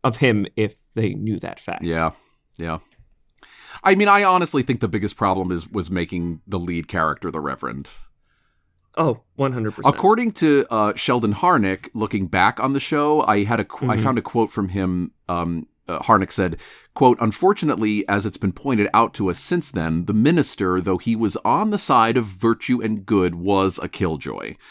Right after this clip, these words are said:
Speaker 2: As much as we tried to make the minister human and a fun-loving man, it never quite worked." Yeah, I
Speaker 1: Mm-hmm.
Speaker 2: mean, the audience is just simply sympathizing with the wrong people.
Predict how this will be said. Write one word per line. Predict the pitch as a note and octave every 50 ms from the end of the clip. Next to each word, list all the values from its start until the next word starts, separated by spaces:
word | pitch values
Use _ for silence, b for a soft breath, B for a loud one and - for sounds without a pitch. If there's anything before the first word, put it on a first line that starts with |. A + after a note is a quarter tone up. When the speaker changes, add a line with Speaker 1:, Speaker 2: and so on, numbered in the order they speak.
| B B B B B B B
Speaker 2:
As | A2+ G#2+ B2
much | D#3 - -
as | F#3+ -
we | D3+ C#3 A#2+
tried | - - - D#3 E3 E3 F3 F3 D#3 -
to | - C3+
make | B2 B2 C3 C#3+ D#3 D#3+ - C3
the | A#2+
minister | G#2+ G#2 G2 F#2+ F2 - - F#2+ F2
human | - - - G3 G#3+ G#3 D#3+ A2+ G2+ G2 G2 G#2+ G#2
and | F#2 F2+ F#2+ F2+
a | F#2
fun-loving | - - - D3+ E3+ E3+ C#3 G#2+ F#2 G2 F#2+ F#2+
man, | G#2+ C#3 D3+ C#3 A2 G#2 G2 F#2+
it | F2+ -
never | A#2 A#2+ C3 C3+ C3+ - A#2 A2+
quite | - - - - - G2 G2 F#2+ F#2 F2+ F2+ - -
worked." | D2 D2 D2+ C#2 - G1+ - - - - - - - _ B B B B B B B B B
Yeah, | C3+ - F#4+ -
I | -
Speaker 1:
Mm-hmm. | D#3 F#3+
Speaker 2:
mean, | G#3+ G#3
the | G#3 G3+
audience | G3 G3 G#3+ G3 F#3 F3+ D3 - B2+
is | G#2+ -
just | B2+ A#2 - -
simply | - B2+ A#2 - A#2+ G#2
sympathizing | - - A2 F2+ - F#2+ - G2+ F#2 F2+ E2+ E2+ F2 D#2+
with | D#2+ -
the | D#2
wrong | D#2 D#2+ D2+ D2 D#2
people. | - - C2+ A#1+ - - A#1+ A1 A#1+ -